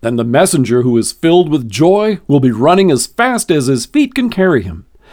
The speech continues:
So there's actually nothing in particular about the messenger's feet that make them particularly pleasing. In fact, chances are good that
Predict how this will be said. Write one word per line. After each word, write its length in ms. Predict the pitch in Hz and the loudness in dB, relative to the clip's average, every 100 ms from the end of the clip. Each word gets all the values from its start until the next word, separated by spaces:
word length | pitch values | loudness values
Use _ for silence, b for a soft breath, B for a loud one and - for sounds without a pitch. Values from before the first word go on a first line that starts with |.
| b b | b b
So 160 | - 196 | -2 2
there's 180 | 202 214 | 2 2
actually 420 | 302 302 190 143 | 0 0 0 2
nothing 480 | 113 127 190 147 127 | 2 2 0 0 0
in 100 | 131 | 0
particular 560 | 107 - 113 123 113 | 0 0 0 0 2
about 260 | 117 226 240 | 2 0 0
the 80 | 117 | 0
messenger's 580 | 156 180 127 113 107 - | 0 0 -4 -4 -6 -4
feet 320 | 294 220 - | -2 -2 -4
that 200 | 117 131 | -8 -4
make 200 | 151 - | -4 -2
them 320 | 143 131 117 - | -2 -2 -4 -8
particularly 640 | 104 185 202 131 113 107 | -4 -2 0 2 2 0
pleasing. 540 | - 196 208 117 117 160 _ | 0 0 2 0 -4 -6 _
In 100 | 98 | -6
fact, 320 | 135 151 147 - B B | -2 -2 -2 -10 B B
chances 440 | 123 139 151 120 | -6 -4 -4 -2
are 40 | 69 | -2
good 300 | - 180 156 | 0 0 0
that 160 | 120 | -4